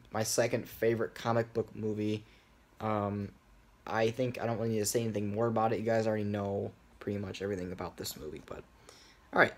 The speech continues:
that was it. That was my top ten favorite films of this year. I know it wasn't as crazy as you probably thought it would be. I, I had a better video plan, but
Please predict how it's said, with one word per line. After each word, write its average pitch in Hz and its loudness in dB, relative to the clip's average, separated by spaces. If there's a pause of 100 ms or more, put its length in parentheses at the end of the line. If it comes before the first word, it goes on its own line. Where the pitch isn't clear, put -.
that 135 6
was 120 6
it. 120 2
That 104 2
was 104 2
my 95 -6
top 107 -2
ten 98 -4
favorite 107 0
films 101 -6
of 98 -6
this - -6
year. 208 8
I 107 4
know 110 0
it 107 4
wasn't 107 2
as 98 -6
crazy 110 2 (260)
as - -14
you 101 -12
probably 92 -4
thought 120 4
it 123 6
would 117 4
be. 123 4
I, 101 0
I 107 -2
had 113 6
a 107 0
better 107 2
video 127 6
plan, 117 0
but 98 -2